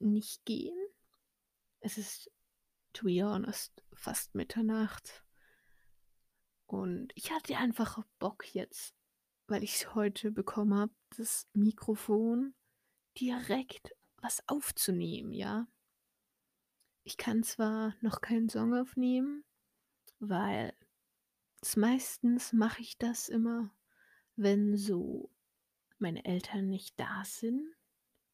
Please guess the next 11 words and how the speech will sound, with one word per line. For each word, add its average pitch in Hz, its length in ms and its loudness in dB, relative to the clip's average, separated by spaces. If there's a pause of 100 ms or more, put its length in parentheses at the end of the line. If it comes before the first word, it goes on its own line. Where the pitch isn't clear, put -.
(420)
aber 196 160 -2
die 180 100 -4
schlafen. - 720 -8 (220)
Und 185 600 -2 (560)
ich - 220 -14
will 269 140 0
da 302 160 2
dann 247 200 2
nicht 233 220 -2
anfangen, 220 540 4
so - 340 -6